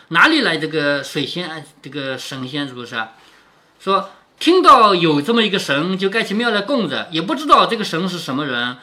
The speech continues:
听些野史小说就信真了。比如这个水仙庵吧，里面供的是洛神，就叫水仙庵，谁却不知道古来就没有这个洛神，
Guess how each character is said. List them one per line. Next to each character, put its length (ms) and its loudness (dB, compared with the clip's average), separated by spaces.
听 260 4
些 360 0
野 320 0
史 200 -4
小 240 -4
说 280 -6
就 140 -4
信 220 -4
真 200 -4
了。 220 -4
比 100 2
如 140 4
这 80 -2
个 80 0
水 160 -2
仙 180 -2
庵 160 -2
吧， 340 -2
里 80 -4
面 160 2
供 140 0
的 80 2
是 120 -4
洛 200 4
神， 300 0
就 160 0
叫 200 0
水 160 -6
仙 220 -4
庵， 220 -6
谁 440 -2
却 160 0
不 140 -2
知 160 -4
道 480 4
古 220 2
来 160 4
就 120 2
没 120 6
有 100 6
这 100 4
个 60 2
洛 140 2
神， 240 -10